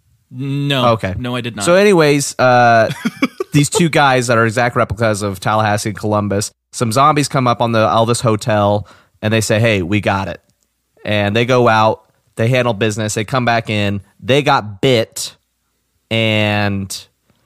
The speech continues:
Speaker 1: Oh, they both do.
Speaker 2: they got bit, and then everything, the tables turn, they're turning into zombies, and they're going crazy, and so they're fighting inside the Elvis Hotel,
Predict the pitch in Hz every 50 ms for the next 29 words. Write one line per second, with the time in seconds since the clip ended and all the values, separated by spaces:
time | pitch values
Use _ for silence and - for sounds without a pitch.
0 | _ _ _ _ _ - 117 120 117 120 131 139 151 156 170 165 135 127 117 135
1 | 175 226 - - - 170 135 120 117 127 131 131 - 131 127 127 - 123 123 120
2 | 117 117 120 123 123 127 120 131 127 123 120 113 - 120 104 - 139 135 131 135
3 | - - - 143 131 127 123 123 123 117 110 101 - 127 123 120 117 117 110 110
4 | 107 110 110 110 110 107 104 101 107 104 104 101 107 104 107 101 - 113 104 104
5 | 101 98 107 101 95 - - 104 104 104 - - 113 117 113 113 110 107 107 104
6 | 104 107 104 104 101 - - 110 104 101 101 98 98 101 101 101 101 - - 101
7 | 95 90 - 101 95 92 95 92